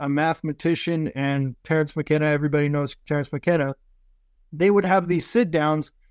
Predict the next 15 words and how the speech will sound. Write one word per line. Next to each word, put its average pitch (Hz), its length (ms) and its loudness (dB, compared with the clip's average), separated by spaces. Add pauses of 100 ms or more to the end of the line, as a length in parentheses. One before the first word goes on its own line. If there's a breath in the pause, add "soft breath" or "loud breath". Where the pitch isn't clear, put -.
(240)
conversations 185 760 0
in 156 100 2
front 175 240 -2
of 175 80 -4
an 180 100 0
audience, 170 480 0
and 156 120 -2
they 160 40 0
would 165 160 -4
talk 196 360 0
for 143 120 -6
two 160 280 -2
hours, 147 420 4
three 147 240 -2
hours, 143 500 0